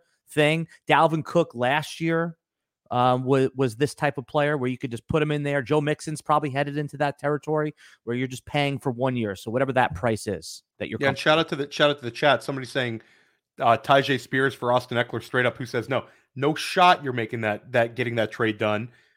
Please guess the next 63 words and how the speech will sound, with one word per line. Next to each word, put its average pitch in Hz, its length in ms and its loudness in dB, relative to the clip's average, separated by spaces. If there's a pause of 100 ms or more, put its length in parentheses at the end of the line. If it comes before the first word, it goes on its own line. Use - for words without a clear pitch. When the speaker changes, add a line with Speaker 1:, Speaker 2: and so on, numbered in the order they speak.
(140)
Speaker 2:
The 127 100 -4
Tyjae 135 400 4
Spears, 143 480 -2
uh, 117 240 6
manager 113 480 -2
is 110 140 -6
not, 120 260 -2
is 117 120 -10
not 117 180 0
accepting 110 460 -4
that. 101 300 -2 (200)
Speaker 1:
Oh, 180 100 4
really? 175 360 4
Speaker 2:
Um, 104 40 2
Speaker 1:
I 143 140 4
was, 147 200 -8
I 131 120 0
was 160 180 0
on 165 80 0
the 165 80 -2
other 156 140 0
side 160 240 2
of 95 80 -4
it. 85 120 -6
So 123 180 -2
if 104 100 -6
you, 107 100 -8
if 110 180 -6
you 147 100 0
Speaker 2:
Okay. 180 120 2
Speaker 1:
can - 80 4
make 147 120 2
that 147 120 4
Speaker 2:
All 156 60 4
right, 156 60 6
Speaker 1:
trade 147 40 4
with 135 80 0
Speaker 2:
so, - 120 4
Speaker 1:
me. 104 180 -4 (400)
Speaker 2:
so - 180 4
then 151 240 6
Alan, 151 460 4
Alan's 139 260 4
still 143 160 2
on 139 120 2
that, 131 200 2
on 135 140 0
that 127 180 0
side. 139 380 4 (340)
Uh, 127 180 6
to 139 140 -6
Speaker 1:
<laughs> 127 100 -8
Speaker 2:
each 147 120 -10
his 135 180 -2
own. 139 220 2 (280)
We're 160 160 -2
gonna, 214 140 0
we're 156 140 -8
gonna 226 100 -4
take 214 180 -8
a - 40 -8
quick - 360 -6
break. 127 440 -4